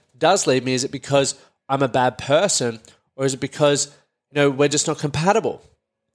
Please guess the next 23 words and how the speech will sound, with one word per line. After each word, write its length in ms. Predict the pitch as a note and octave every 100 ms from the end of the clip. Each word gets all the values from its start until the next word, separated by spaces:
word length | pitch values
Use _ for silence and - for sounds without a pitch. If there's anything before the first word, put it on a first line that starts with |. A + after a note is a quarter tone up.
| _ -
And, 200 | D3+ C#3
um, 160 | A2+
fuck 340 | B2 - D3 -
me, 160 | B2
the, 200 | A2+ B2
the, 200 | - C3
be-, 300 | A#2+ C3 D#3+
the 120 | D3+ C#3
better 220 | F3 F3+
questions 420 | - F3+ - D#3
you 60 | C#3+
can 140 | D3+
ask, 240 | D3+ C#3+
gents, 340 | D3 D3 D3 - _ _ _ _
<clears throat> 260 | _ -
and 420 | - - C#3+ C#3+
the 60 | C#3
better 180 | D3+ D3+
answers 400 | C#3 C#3+ C#3+ C3+
you 120 | C#3+
can 100 | D3
come 220 | D3 D#3
up, 360 | F3 F3 -